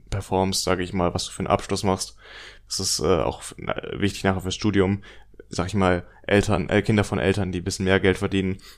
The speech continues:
können sich ein Studium leichter leisten, sind nicht so finanziell abhängig vom Staat, auch mit bafög. Und da hast du natürlich ganz andere Bildungschancen.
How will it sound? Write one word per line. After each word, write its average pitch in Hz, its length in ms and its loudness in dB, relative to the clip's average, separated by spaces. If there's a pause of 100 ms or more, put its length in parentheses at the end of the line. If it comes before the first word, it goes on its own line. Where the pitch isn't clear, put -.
können 98 140 0
sich 92 120 -4
ein 101 80 -4
Studium 98 280 0
leichter 92 240 2
leisten, 98 460 2
sind - 160 -4
nicht - 140 -4
so 90 200 2
finanziell 87 600 0
abhängig 98 600 -2 (240)
vom 90 220 -2
Staat, 92 320 2
auch 90 100 -2
mit 92 120 -6
bafög. 95 440 0 (400)
Und 90 240 -2 (260)
da 90 280 4
hast - 160 -2
du 98 40 2
natürlich 92 320 0
ganz 92 120 -2
andere 90 200 -4
Bildungschancen. 92 680 -2